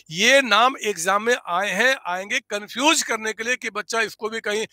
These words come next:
थर्टीन, फ़ोर्टीन, फ़िफ़्टीन, सिक्सटीन में कहीं लिख दे, कैसे लिख देंगे, है ना? नहीं है आपका, ठीक है। कमीशन एक्सचेंज ब्रोकरेज बताओ कौन से शेड्यूल में जाएगा, जल्दी से।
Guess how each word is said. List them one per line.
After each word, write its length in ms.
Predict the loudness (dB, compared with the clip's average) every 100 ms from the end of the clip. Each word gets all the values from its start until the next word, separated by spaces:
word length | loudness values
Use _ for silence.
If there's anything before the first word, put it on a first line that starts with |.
| -14 _ -8
थर्टीन, 280 | -4 -4 -4
फ़ोर्टीन, 340 | -8 -8 -8
फ़िफ़्टीन, 300 | -10 -12 -12
सिक्सटीन 340 | -14 -12 -10
में 80 | -8
कहीं 140 | -4 -6
लिख 100 | -4
दे, 100 | -8
कैसे 320 | -6 -4 -2
लिख 120 | -4
देंगे, 240 | -4 -6
है 400 | -6 -10 _ -8
ना? 120 | -4 -2
नहीं 240 | -2 -2
है 60 | -4
आपका, 180 | -8 -2
ठीक 220 | -2 -2
है। 80 | -8 _ -20 -16 2
कमीशन 460 | 4 6 4 4 4
एक्सचेंज 380 | 4 4 4 6
ब्रोकरेज 320 | 4 6 4
बताओ 260 | 4 4
कौन 220 | 6 4 4
से 120 | 2
शेड्यूल 280 | 2 2 2
में 60 |
जाएगा, 340 | 4 4 2 2
जल्दी 280 | 2 2
से। 220 | 2 0